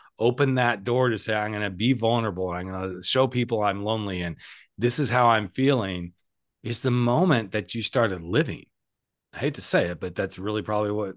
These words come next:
it felt like, was, "I'm actually now living. I'm being truthful. I'm being more truly myself."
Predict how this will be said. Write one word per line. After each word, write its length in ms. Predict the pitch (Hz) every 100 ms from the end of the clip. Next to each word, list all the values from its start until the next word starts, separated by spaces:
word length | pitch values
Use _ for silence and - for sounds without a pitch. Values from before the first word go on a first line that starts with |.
| -
it 180 | 107
felt 220 | - 147 76
like, 240 | 76 -
was, 140 | 85 -
"I'm 180 | 104 104
actually 480 | - 87 - 117
now 220 | 107 101 95
living. 440 | 101 117 98 87
I'm 140 | 82
being 240 | 80 90 85
truthful. 420 | - 120 - 95
I'm 120 | 90
being 220 | 82 95
more 300 | 87 92 95
truly 340 | 92 - 110 98
myself." 640 | 87 82 - - - _